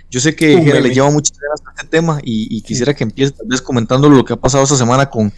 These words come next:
Speaker 1: con los directivos que dejan Codemaster, ¿verdad? Eh, empresa,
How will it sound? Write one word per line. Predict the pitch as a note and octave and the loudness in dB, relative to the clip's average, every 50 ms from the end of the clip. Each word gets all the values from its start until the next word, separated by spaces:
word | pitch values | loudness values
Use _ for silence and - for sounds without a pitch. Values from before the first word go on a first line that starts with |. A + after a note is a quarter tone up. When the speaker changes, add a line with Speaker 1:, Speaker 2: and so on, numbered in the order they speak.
| - - - - - - - | -14 -20 -20 -20 -20 -6 0
Speaker 1:
con | B2+ B2 | 2 2
los | B2 | 4
directivos | A#2 A#2 A2+ A2 - - D#3 E3 E3+ - | 4 4 2 2 2 4 4 6 6 4
que | - B2+ | 4 2
dejan | A#2+ B2+ C#3 D3+ D3 C3+ | 4 4 4 4 2 2
Codemaster, | - D3+ D3 C#3 - C#3 D3+ F3 - - C#3+ | 2 2 0 2 2 0 0 2 2 2 2
¿verdad? | A#2+ A2+ A#2+ C3+ C#3 C#3+ | 2 4 4 4 4 4
Eh, | C#3+ A#2+ A2 G#2+ | 4 2 2 2
empresa, | G#2+ G#2 - A#2+ B2 B2 - D#3 D3 C3 A2+ - | 0 -2 -2 0 0 2 2 2 2 0 0 -4